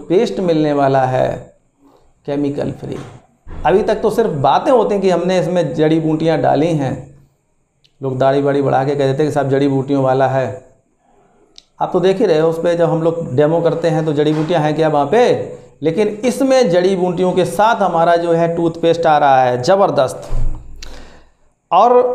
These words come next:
पांचवा product आ रहा है essential पॉकेट डिओड्रेंट। लोग कहते हैं साहब हमारा बड़ा डिओ है यार, कहीं जाते आते हैं तो बैग भारी हो जाता है,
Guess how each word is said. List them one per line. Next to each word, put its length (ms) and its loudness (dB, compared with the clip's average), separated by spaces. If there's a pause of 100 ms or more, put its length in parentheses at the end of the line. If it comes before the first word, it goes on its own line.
(300)
पांचवा 400 2
product 380 2
आ 100 4
रहा 240 2
है 180 2
essential 720 2 (1800)
पॉकेट 560 -6
डिओड्रेंट। 680 -4 (1000)
लोग 200 0
कहते 180 2
हैं 60 4
साहब 240 2
हमारा 320 0
बड़ा 300 2
डिओ 280 0
है 180 0
यार, 180 2
कहीं 280 -2
जाते 400 -2
आते 240 0
हैं 220 -2
तो 100 0 (1120)
बैग 340 2 (1080)
भारी 300 0
हो 160 4
जाता 320 -6
है, 160 -10